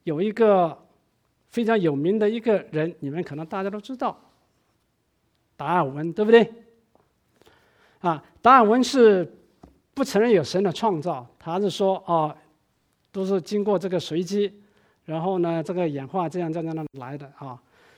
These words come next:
其实达尔文当时他非常清楚，他的理论是没有根基的，啊，他说的，说的这个理论是没有证据啊。那这里有一本书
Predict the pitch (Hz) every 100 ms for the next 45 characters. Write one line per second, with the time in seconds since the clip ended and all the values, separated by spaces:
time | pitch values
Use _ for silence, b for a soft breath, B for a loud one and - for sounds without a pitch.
0 | b b - 226 247 240 220 214 214 240
1 | 226 220 214 226 214 202 - 247 247 240
2 | 151 - 202 208 147 135 202 170 - 196
3 | 151 131 _ - 160 196 - 214 214 233
4 | 240 170 - _ _ _ b b b b
5 | 151 135 B B B B B - 247 247
6 | 262 262 233 202 - - - 254 240 214
7 | 240 190 151 208 185 147 220 170 127 _
8 | _ - 196 185 131 254 190 147 220 147
9 | - 160 131 120 _ _ - 180 170 156
10 | - _ _ _ _ _ _ _ _ -
11 | 208 151 196 175 139 - - _ - -
12 | 220 214